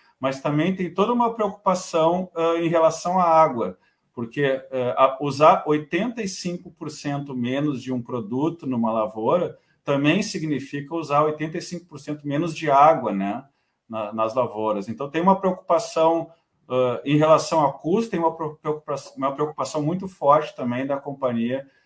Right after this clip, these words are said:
em relação à sustentabilidade nesses pontos voltados ao uso da água.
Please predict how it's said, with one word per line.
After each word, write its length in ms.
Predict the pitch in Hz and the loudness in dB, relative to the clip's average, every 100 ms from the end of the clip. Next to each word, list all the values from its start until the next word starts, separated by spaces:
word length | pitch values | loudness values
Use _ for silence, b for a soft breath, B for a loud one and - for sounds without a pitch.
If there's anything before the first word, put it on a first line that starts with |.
| b | b
em 40 | 120 | -6
relação 460 | 135 135 - 147 | -2 -2 -2 -2
à 40 | 147 | -2
sustentabilidade 1200 | - 151 143 147 135 131 117 110 120 123 131 131 _ _ _ | -4 -4 -4 -4 -4 -4 0 4 4 2 -4 -14 _ _ _
nesses 360 | 123 120 131 - | -10 -8 -10 -10
pontos 360 | - 131 123 | -2 -2 -2
voltados 560 | 135 131 - 117 117 123 | -6 -6 -2 -2 0 0
ao 260 | 123 123 | 0 2
uso 220 | 120 113 123 | 0 -4 0
da 120 | 127 | 2
água. 320 | 104 104 | 0 -4